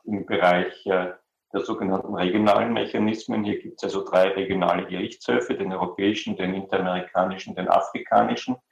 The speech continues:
die wiederum auf der Basis entsprechender völkerrechtlicher Verträge im Falle der, ähm, des Europarates, also der Europäischen Menschenrechtskonvention,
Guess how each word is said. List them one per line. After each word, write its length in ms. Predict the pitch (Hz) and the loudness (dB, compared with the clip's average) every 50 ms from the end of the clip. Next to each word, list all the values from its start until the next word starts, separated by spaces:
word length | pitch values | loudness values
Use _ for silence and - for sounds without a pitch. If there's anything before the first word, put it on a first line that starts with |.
| _ _ _ _ _ - _ _ _ _ | _ _ _ _ _ -20 _ _ _ _
die 140 | - 104 90 | -6 -4 0
wiederum 340 | 101 107 98 - 107 110 104 | 2 2 2 4 4 4 4
auf 180 | 101 98 - - | 4 2 2 -2
der 80 | 107 - | -4 0
Basis 760 | - 92 95 117 - 117 107 98 95 - - - _ _ _ _ _ _ | 2 4 6 6 6 6 4 0 0 0 -8 -14 _ _ _ _ _ _
entsprechender 640 | - 101 95 - - 101 101 98 - 95 92 92 92 | -8 -8 -6 -2 2 4 4 4 4 2 0 0 0
völkerrechtlicher 760 | - 92 92 - 98 98 95 92 90 - - 98 - - 98 | 0 -2 -2 -2 -2 -2 -2 -2 -4 -4 -8 -12 -14 -14 -12
Verträge 560 | - - 82 - - - - 156 - 135 135 120 | -8 -8 -8 -6 -2 0 2 4 4 4 4 2
im 200 | 107 104 104 - _ _ _ _ | 2 0 -2 -2 _ _ _ _
Falle 300 | - 92 90 90 95 92 - - | 2 2 4 4 2 -2 -2 -2
der, 240 | 92 - - - _ _ _ _ _ _ _ _ _ _ - | -2 -2 -4 -6 _ _ _ _ _ _ _ _ _ _ -6
ähm, 680 | 104 101 95 90 87 87 85 85 85 82 85 90 - - | -2 0 2 2 2 0 -2 -4 -6 -6 -8 -10 -12 -10
des 140 | - - - | -8 -6 -2
Europarates, 640 | 87 85 87 90 - 104 - 90 - - - - - | 0 0 0 2 2 4 6 6 4 4 0 -4 -6
also 160 | - - 87 | -6 -6 -4
der 120 | 87 92 | -4 -2
Europäischen 360 | 92 90 - 92 87 85 90 90 | -2 -2 -2 -2 -2 0 2 2
Menschenrechtskonvention, 1040 | 92 95 - 117 113 107 - - - - 101 98 101 98 98 - 104 101 101 98 | 2 0 0 -2 -4 -4 -4 -8 -8 -6 -2 0 0 0 0 0 2 2 2 0